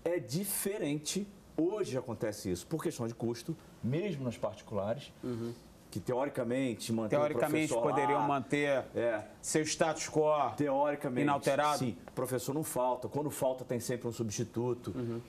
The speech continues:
Speaker 1: O aluno não vai pra casa mais cedo,
Speaker 2: Sim.
Speaker 1: cumpre um horário.
Speaker 2: Não tem greve.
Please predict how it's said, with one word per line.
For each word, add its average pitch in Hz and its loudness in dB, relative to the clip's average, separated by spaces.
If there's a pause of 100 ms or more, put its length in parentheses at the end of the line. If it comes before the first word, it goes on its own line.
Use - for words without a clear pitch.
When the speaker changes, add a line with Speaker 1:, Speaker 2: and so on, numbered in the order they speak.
Speaker 1:
O 120 2
aluno 120 0
não 117 0
vai 110 2
pra 113 -2
casa 110 -4
mais 104 -4
cedo, 117 -2
Speaker 2:
Sim. 110 -4
Speaker 1:
cumpre 127 -2
um 120 0
horário. 113 2
Speaker 2:
Não 131 0
tem 135 2
greve. 139 2